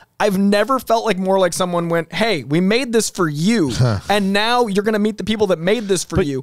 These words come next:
Speaker 3: you know what
Speaker 1: And
Speaker 3: they
Speaker 1: I
Speaker 3: did,
Speaker 1: didn't know
Speaker 3: though?
Speaker 1: anyone
Speaker 3: I wanna
Speaker 1: would
Speaker 3: jump,
Speaker 1: get it.
Speaker 3: I wanna jump off that pa-,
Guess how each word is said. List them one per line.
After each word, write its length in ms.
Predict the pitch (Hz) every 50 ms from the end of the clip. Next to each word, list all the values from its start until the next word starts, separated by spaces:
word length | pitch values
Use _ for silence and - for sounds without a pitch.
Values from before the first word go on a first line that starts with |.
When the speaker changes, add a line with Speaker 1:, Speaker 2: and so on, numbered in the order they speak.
| 143
Speaker 3:
you 60 | 160 175
know 60 | 202
what 60 | 226
Speaker 1:
And 80 | 240 233
Speaker 3:
they 40 | 233
Speaker 1:
I 60 | 208
Speaker 3:
did, 60 | 214 220
Speaker 1:
didn't 140 | - 226 240
know 60 | 277
Speaker 3:
though? 40 | 269
Speaker 1:
anyone 220 | 254 254 247 240 -
Speaker 3:
I 20 | 185
wanna 80 | - 214
Speaker 1:
would 80 | 190
Speaker 3:
jump, 140 | 143 208 190 269
Speaker 1:
get 80 | 208
it. 40 | -
Speaker 3:
I 20 | 160
wanna 140 | 175 185 175
jump 200 | 160 175 143 143
off 160 | 135 127 -
that 200 | 123 110 104 -
pa-, 100 | - 107